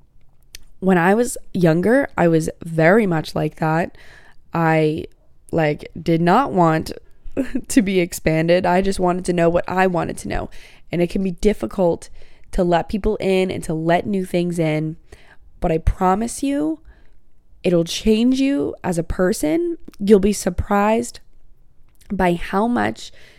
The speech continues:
you th-, <laughs> you don't actually know yourself, <laughs> okay? You will be so shocked. You're gonna be like, "Wow,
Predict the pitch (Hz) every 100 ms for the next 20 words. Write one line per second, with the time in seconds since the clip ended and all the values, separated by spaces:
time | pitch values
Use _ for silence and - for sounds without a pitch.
0 | - - - 185 196 - - - 247 247
1 | - 208 240 254 247 220 214 - 196 170
2 | 170 170 170 - - - - 262 - 370
3 | 294 - 226 247 262 269 - - - -
4 | - 208 269 311 285 - 240 - - 208
5 | - - - 208 214 208 202 202 - -
6 | - - 180 220 320 98 -